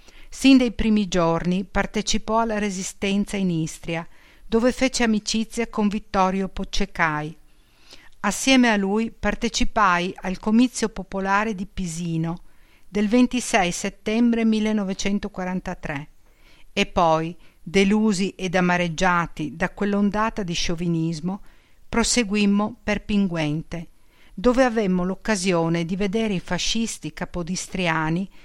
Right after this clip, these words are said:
presi prigionieri a Capodistria durante l'occupazione della città. Fra di loro vi era anche un maresciallo dei carabinieri, per il quale Parlato interpose i suoi buoni uffici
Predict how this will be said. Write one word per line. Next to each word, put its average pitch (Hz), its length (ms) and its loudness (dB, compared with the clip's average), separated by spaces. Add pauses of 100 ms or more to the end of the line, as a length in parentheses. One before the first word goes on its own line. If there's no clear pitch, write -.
(320)
presi 226 380 2
prigionieri 196 840 -2
a 160 60 -8
Capodistria 185 920 -6 (280)
durante 220 500 2
l'occupazione 202 800 -2
della 170 200 -6
città. 156 580 -6 (920)
Fra 226 240 0
di 220 160 0
loro 185 540 2 (300)
vi 220 200 2
era 240 180 4
anche 233 580 2
un 208 140 4
maresciallo 202 720 2
dei 196 160 -4
carabinieri, 170 880 -4 (340)
per 220 160 -2
il 233 160 -2
quale 170 480 0
Parlato 196 840 -4 (280)
interpose 240 1000 2
i 214 100 -4
suoi 220 260 -2
buoni 202 260 -2
uffici - 760 -6